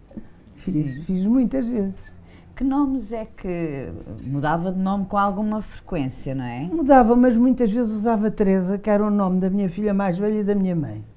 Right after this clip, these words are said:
Speaker 2: Uhum.
Speaker 1: Portanto, Teresa foi um nome
Speaker 2: Andava
Speaker 1: que eu
Speaker 2: por ali,
Speaker 1: usei muitas
Speaker 2: usou
Speaker 1: vezes.
Speaker 2: muitas vezes. De vez em quando mudava de casa, mudou até de
Speaker 1: Pois.
Speaker 2: região do país, não é?
Speaker 1: Não,
Speaker 2: Não, não
Speaker 1: durante
Speaker 2: chegou a
Speaker 1: esse
Speaker 2: estar
Speaker 1: período,
Speaker 2: no
Speaker 1: não.
Speaker 2: norte?
Speaker 1: Estive no norte, mas foi depois de regressar a Portugal.
Speaker 2: Uhum,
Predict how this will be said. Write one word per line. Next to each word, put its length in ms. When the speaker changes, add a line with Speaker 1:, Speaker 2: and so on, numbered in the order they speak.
Speaker 2:
Uhum. 420
Speaker 1:
Portanto, 440
Teresa 340
foi 280
um 60
nome 200
Speaker 2:
Andava 180
Speaker 1:
que 60
eu 60
Speaker 2:
por 100
ali, 80
Speaker 1:
usei 220
muitas 240
Speaker 2:
usou 100
Speaker 1:
vezes. 180
Speaker 2:
muitas 180
vezes. 420
De 80
vez 180
em 100
quando 260
mudava 400
de 60
casa, 420
mudou 440
até 180
de 60
Speaker 1:
Pois. 160
Speaker 2:
região 320
do 100
país, 540
não 100
é? 240
Speaker 1:
Não, 400
Speaker 2:
Não, 220
não 80
Speaker 1:
durante 300
Speaker 2:
chegou 200
a 40
Speaker 1:
esse 80
Speaker 2:
estar 260
Speaker 1:
período, 140
Speaker 2:
no 60
Speaker 1:
não. 100
Speaker 2:
norte? 440
Speaker 1:
Estive 520
no 180
norte, 360
mas 160
foi 160
depois 320
de 100
regressar 640
a 60
Portugal. 460
Speaker 2:
Uhum, 360